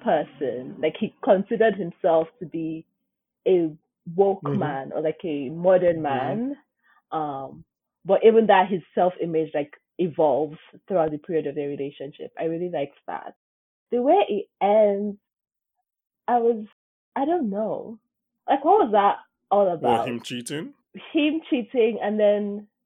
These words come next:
Speaker 1: I guess it was real, the way, like, he lied for so long. Like, she kept asking about what exactly had happened, and he kept lying for, like, the longest time. But it was also, like,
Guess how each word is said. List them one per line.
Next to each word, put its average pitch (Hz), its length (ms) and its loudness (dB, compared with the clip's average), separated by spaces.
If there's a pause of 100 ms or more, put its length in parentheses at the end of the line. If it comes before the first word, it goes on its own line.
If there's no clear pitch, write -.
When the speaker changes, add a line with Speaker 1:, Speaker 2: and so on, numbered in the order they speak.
(140)
Speaker 1:
I 269 100 4
guess 359 220 0
it 262 60 0
was 226 240 0
real, 220 580 0
the 214 80 -6
way, 226 220 4
like, 196 220 -2
he 202 160 -4
lied 180 560 -4
for 190 180 -6
so 208 120 0
long. 190 420 0
Like, 190 240 2
she - 80 -12
kept 214 180 0
asking 185 680 -2
about 156 420 -4 (340)
what 196 100 4
exactly 190 340 -4
had 151 100 0
happened, 170 440 -4
and 180 80 -4
he 175 60 -10
kept 190 260 -4
lying 165 400 0
for, 180 60 -4
like, 147 120 -4
the 165 80 -10
longest 170 400 -6
time. 151 460 -14 (420)
But 277 120 2
it 277 40 8
was 269 120 4
also, 302 220 2
like, 240 340 0